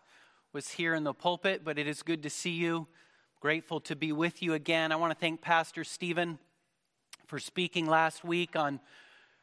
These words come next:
shorter notice than is custom for us. I want to thank our church family for your prayers, uh, for Jenny and myself, and for those who traveled last week to, uh, Pastor Chuck's funeral. It is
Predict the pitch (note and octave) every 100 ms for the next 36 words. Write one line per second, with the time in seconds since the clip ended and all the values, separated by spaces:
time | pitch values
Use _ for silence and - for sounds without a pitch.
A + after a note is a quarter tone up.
0 | _ - A3+ A3+ G#3+ F#3+ G3 G3 F3+ -
1 | F#3 E3+ F3+ E3 - - - G3 - F#3+
2 | F3 - F3 D#3+ E3 D#3+ - D#3 C#3+ D3
3 | C#3+ F3 D#3+ D#3+ C#3+ - D#3 - D#3 D3
4 | D3 C#3 D#3+ D3 C#3+ - D#3+ F3 A3+ -
5 | - - _ - _ - - B2+ - C3+
6 | A#2 D3+ D#3+ F3 F#3 D#3 D3 C#3+ C#3 -
7 | - E3+ E3+ D3+ E3 D3 - D#3 C#3+ D3
8 | D3 D#3 C#3+ - D3 C#3 D3 C#3+ C3 -
9 | C#3 C#3 C#3 - C#3+ C3+ B2+ - - -
10 | _ _ - - D#3 D3 D#3 C3+ - D#3+
11 | - - - D#3+ D#3+ C3+ A#2+ C#3 C#3+ C#3
12 | C3 -